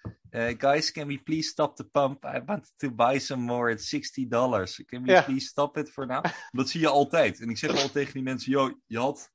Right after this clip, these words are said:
Speaker 1: in principe, je hebt gewoon een paar jaar de tijd gehad om in te stappen. En nou is het gezeur gewoon klaar, weet je."
Speaker 2: Ah,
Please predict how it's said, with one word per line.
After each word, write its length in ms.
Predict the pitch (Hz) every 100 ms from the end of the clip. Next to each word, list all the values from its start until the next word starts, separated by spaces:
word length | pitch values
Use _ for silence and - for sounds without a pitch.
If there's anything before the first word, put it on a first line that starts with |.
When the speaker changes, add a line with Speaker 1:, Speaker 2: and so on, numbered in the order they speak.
| _
Speaker 1:
in 100 | -
principe, 360 | 123 123 160 143
je 100 | 139
hebt 120 | 127
gewoon 160 | - 135
een 80 | 113
paar 200 | 127 127
jaar 220 | 127 151
de 100 | 135
tijd 260 | 120 110
gehad 240 | 104 95 95
om 80 | 95
in 140 | 92
te 80 | 90
stappen. 360 | - 85 -
En 60 | 120
nou 160 | 127 139
is 80 |
het 220 | 123 - _ _ _
gezeur 420 | 107 98 127 139
gewoon 200 | 123 113
klaar, 320 | - 139 110
weet 240 | 82 87 -
je." 80 |
Speaker 2:
Ah, 240 | - 107